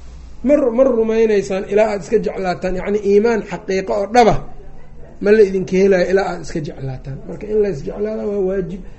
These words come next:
Asbaabihii laysku jeclaa lahayna diinta waa tilmaantay. Waxaa ka mid ah salaanta iyo mari-, ninka jiran oo la booqdo iyo janaa-istoo la xaadira iyo dadkoo loo kaalmeeyo iyo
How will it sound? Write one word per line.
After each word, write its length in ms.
Asbaabihii 500
laysku 280
jeclaa 400
lahayna 240
diinta 320
waa 100
tilmaantay. 500
Waxaa 260
ka 100
mid 140
ah 60
salaanta 540
iyo 200
mari-, 420
ninka 200
jiran 320
oo 80
la 140
booqdo 380
iyo 180
janaa-istoo 540
la 140
xaadira 440
iyo 140
dadkoo 300
loo 200
kaalmeeyo 600
iyo 140